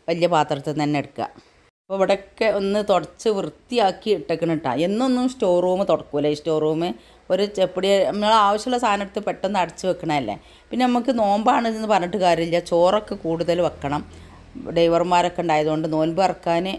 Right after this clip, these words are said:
ആസാമിയാണ്, അവർക്ക് ചോറാണ് നോൻപ് ഇറക്കണ സമയത്ത്. പത്തിരിയും കറി അങ്ങനത്തെ ഒന്നും അല്ല ഇഷ്ടം, ചോറ്, അതായത് താളിച്ചതിനോടാട്ടാ താല്പര്യം. പിന്നെ നമ്മൾ പിന്നെ മറ്റുള്ള കറിയും കൊടുക്കും മാത്രം,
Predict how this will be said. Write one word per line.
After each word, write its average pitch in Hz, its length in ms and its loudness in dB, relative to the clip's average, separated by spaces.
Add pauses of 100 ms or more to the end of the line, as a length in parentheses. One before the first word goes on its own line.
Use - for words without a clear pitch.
(180)
ആസാമിയാണ്, 175 580 0
അവർക്ക് 160 320 -2
ചോറാണ് 156 460 2 (340)
നോൻപ് 139 280 -2
ഇറക്കണ 135 240 -6 (100)
സമയത്ത്. 127 420 -2 (540)
പത്തിരിയും 180 420 0
കറി 180 220 2 (160)
അങ്ങനത്തെ 180 340 -2
ഒന്നും 180 220 -2
അല്ല 139 260 0
ഇഷ്ടം, 156 340 -8
ചോറ്, 160 360 2 (480)
അതായത് 190 280 0 (120)
താളിച്ചതിനോടാട്ടാ 202 1000 4 (640)
താല്പര്യം. 170 580 -2 (520)
പിന്നെ 147 320 2
നമ്മൾ 131 260 0
പിന്നെ 226 240 2
മറ്റുള്ള 233 380 0
കറിയും 214 320 2
കൊടുക്കും 208 360 -4
മാത്രം, 160 220 -4